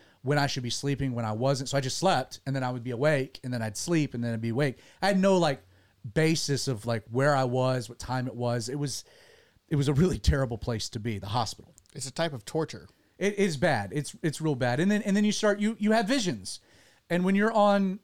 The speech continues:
Speaker 1: uh, I won't go into the list of medication. Um, I mean, there, there was also chem-, there was the, the delirium,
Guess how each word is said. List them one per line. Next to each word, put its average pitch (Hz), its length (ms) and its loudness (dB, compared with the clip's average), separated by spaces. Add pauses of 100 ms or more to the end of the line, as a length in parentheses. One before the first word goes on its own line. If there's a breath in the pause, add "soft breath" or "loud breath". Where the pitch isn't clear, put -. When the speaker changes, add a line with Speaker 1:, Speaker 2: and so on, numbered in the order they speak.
(160)
Speaker 1:
uh, 160 160 -2
I 160 80 0
won't 175 200 -2
go 180 180 2
into 156 140 -2
the 147 100 -2
list 160 280 0
of 117 120 -12
medication. 139 680 0 (480 soft breath)
Um, 139 380 -4 (160)
I 165 60 2
mean, 202 180 0
there, 214 400 2
there 185 160 4
was 196 200 2
also 190 260 2
chem-, 190 340 -4
there 175 180 2
was 165 200 0
the, 143 180 -6
the 143 300 -4
delirium, 170 440 0